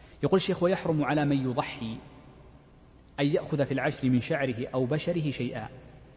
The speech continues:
لما جاء من حديث أم سلمة: "إذا دخلت العشر وأراد أحدكم أن يضحي فلا يأخذ من شعره ولا بشره شيئا".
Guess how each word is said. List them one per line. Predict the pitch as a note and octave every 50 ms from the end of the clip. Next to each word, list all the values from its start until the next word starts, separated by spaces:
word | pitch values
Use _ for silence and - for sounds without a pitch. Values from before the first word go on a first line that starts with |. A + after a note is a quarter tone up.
| - -
لما | D3 E3
جاء | D3 E3 E3 D3+
من | C#3+
حديث | - D3 B2
أم | B2 A#2+
سلمة: | A2+ - D3 D#3+ D#3+ F3+ E3+ - - - - - - - - - - - - - - - - -
"إذا | C#3+ C3 C3
دخلت | C#3+ D3+ - D3+ C3+ A#2+
العشر | C3+ C3 C3 - C3
وأراد | C3+ C3+ C#3+ D3 C3+ C#3+
أحدكم | C3 - C3 C3+ - C#3+
أن | - C#3
يضحي | C3+ C3 D#3 - - C3+
فلا | - C3+ C3+
يأخذ | C#3+ D3 - - B2+
من | B2+ A#2
شعره | A2+ - D#3 C#3+ C3+ C#3 C#3 D3+
ولا | C3+ B2 B2 A#2+
بشره | B2+ D3 C3+ - C#3 C3 A2+
شيئا". | G#2+ - A#2 A#2 - C2 -